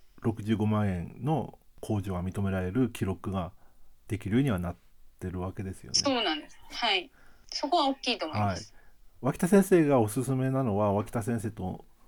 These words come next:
Speaker 1: 名前が似てる弥生さんあたりがよろしいんですよ。
Speaker 2: <laughs> そうなんですね。あの、まあ、正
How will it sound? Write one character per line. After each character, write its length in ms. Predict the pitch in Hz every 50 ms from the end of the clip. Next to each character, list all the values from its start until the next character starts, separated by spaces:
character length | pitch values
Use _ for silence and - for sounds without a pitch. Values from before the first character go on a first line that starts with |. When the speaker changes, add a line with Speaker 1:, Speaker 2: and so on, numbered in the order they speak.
| - -
Speaker 1:
名 120 | - 101 101
前 180 | 107 113 117
が 80 | 110 110
似 120 | 104 104
て 100 | 104 -
る 120 | - 92 90
弥 360 | 92 95 95 101 107 117 117
生 60 | 117
さ 100 | - 120 113
ん 260 | 110 107 101 - - -
あ 100 | 104 95
た 100 | - 98
り 80 | 90
が 60 | 87 85 82 - 87
よ 60 | 87
ろ 80 | 90 87
し 100 | - 87
い 20 |
ん 40 | 82
で 80 | 82 -
す 60 | -
よ。 40 | - - - - - - - - - - - -
Speaker 2:
<laughs> 560 | - - - - - - - - - - -
そ 100 | - -
う 40 | 427
な 120 | 453 427 349
ん 20 |
で 40 | 311 277
す 40 |
ね。 140 | 254 254 254
あ 120 | 247 254 269
の、 140 | 269 277
ま 100 | 277 294
あ、 40 | 285
正 100 | - 370